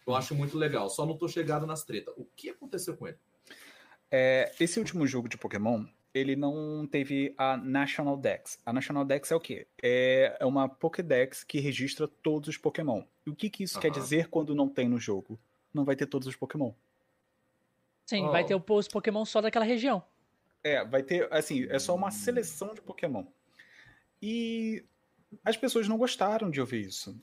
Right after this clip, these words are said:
Speaker 2: Porque falaram, "Então você vai tá, meu, meu Pokémon vai estar fora, e então o que eu gosto, e isso." Aí começou a
Speaker 1: Uhum.
Speaker 2: gerar muita treta. Aí quando começou a sair algumas imagens, aquelas primeiras imagens,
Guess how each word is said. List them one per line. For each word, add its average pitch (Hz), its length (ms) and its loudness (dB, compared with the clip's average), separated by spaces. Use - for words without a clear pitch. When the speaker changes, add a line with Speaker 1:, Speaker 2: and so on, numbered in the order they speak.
Speaker 2:
Porque - 160 -4
falaram, 156 420 4
"Então 190 220 2
você 196 200 -4
vai 190 120 0
tá, 190 160 -4
meu, 196 240 -6
meu 170 220 0
Pokémon 180 340 -2
vai 180 100 -4
estar - 140 -4
fora, 143 800 4
e 139 100 -2
então 170 400 0
o 175 40 -4
que - 100 -4
eu 175 60 0
gosto, 165 580 2
e 196 680 -4
isso." 202 200 -4
Aí 190 60 0
começou 196 360 -2
a - 20 2
Speaker 1:
Uhum. 185 60 0
Speaker 2:
gerar 185 240 2
muita 185 180 -6
treta. 151 380 -6
Aí 160 100 -4
quando 247 220 0
começou 190 300 -2
a 175 40 -2
sair 156 160 4
algumas 135 320 0
imagens, 123 400 2
aquelas 120 240 -4
primeiras 113 380 -2
imagens, 120 380 -2